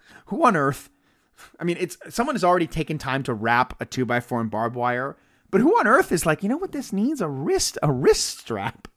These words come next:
Someone screwed that hook in. Someone attached the leather and then screwed the hook into the bottom of the two by four, trying not to split the wood on the sides,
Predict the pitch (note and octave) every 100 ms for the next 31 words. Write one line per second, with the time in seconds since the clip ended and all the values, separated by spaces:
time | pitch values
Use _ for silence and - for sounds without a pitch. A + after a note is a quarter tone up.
0 | _ - - - D#4+ G#4 - - - F3+
1 | D4+ C#4 A#3 A3 G3 C#4 G3+ A#2 - -
2 | - G#3 E3+ - D#3+ A3+ - D4+ A#3+ E3+
3 | F#3 G3 - D3+ E3 D#3 - - G3+ A3+
4 | G3+ F#3+ G3+ D#3 C3+ C#3 C3+ C3 C3 A#2
5 | A#2+ A#2 G#2+ G#2 F2+ - - E3 E3+ F3+
6 | F3 F3 F3+ - E3+ D#3+ C#3 C3+ B2+ A2+
7 | A#2 G2 F2